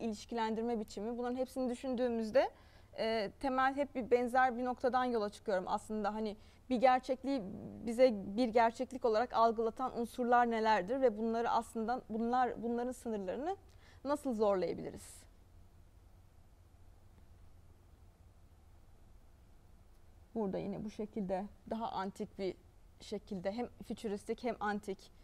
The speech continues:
yine, e, tarihi yapıtlarımda ilham aldığım şekilde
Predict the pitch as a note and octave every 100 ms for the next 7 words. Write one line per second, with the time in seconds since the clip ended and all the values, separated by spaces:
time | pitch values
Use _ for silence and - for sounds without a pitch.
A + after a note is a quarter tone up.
0 | - G#3+ A3 A3 G#3+ G3+ - - G#3 G3+
1 | F#3+ G3 - - - - A#3 G3 G#3 A#3+
2 | A#3 G#3 - - - - A3 - G#3+ G#3+
3 | G#3+ G#3 G#3 - - - - - - -
4 | - - - - A#3 A3+ G#3+ G#3 G#3+ A3+
5 | - F3+ A3 F#3 G3 F#3